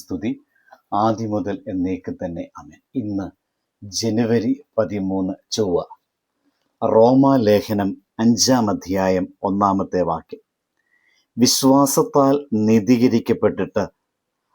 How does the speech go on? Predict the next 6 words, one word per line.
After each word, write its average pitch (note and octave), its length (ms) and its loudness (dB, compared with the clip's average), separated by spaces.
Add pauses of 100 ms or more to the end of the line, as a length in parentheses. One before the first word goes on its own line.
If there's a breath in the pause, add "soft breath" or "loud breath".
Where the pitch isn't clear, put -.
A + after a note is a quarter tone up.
(120)
നമ്മുടെ A#2+ 420 4
കർത്താവായ A#2 540 2 (140)
യേശു B2+ 280 4 (100)
ക്രിസ്തു A#2 380 2
മൂലം G2 280 0 (580)
നമുക്ക് G#2+ 300 0